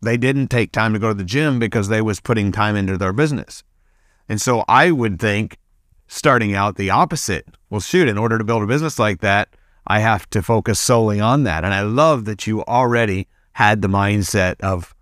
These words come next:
going, "I can do this and that." And that's very special. You turn the, the, what could have been a lacking piece into an abundance piece. So that's special. So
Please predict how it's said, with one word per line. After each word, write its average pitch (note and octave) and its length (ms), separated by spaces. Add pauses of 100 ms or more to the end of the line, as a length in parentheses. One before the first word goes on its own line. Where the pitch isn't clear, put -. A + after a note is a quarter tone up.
going, F#2+ 360 (280)
"I A2 180
can G#2+ 220
do F#2+ 300
this A2 500
and G#2 280
that." C#2+ 380 (420)
And F#2+ 160
that's G2 160
very G#2 260
special. F#2+ 520
You F2+ 100
turn A2 280
the, F#2+ 200
the, F#2+ 260
what G2+ 360
could A#2 160
have G2 140
been G2 160
a F2+ 240
lacking F#2 640
piece G2 440 (380)
into F#2 280
an F2 60
abundance F2+ 500
piece. - 320
So - 200
that's A2+ 180
special. - 480 (760)
So C#3+ 400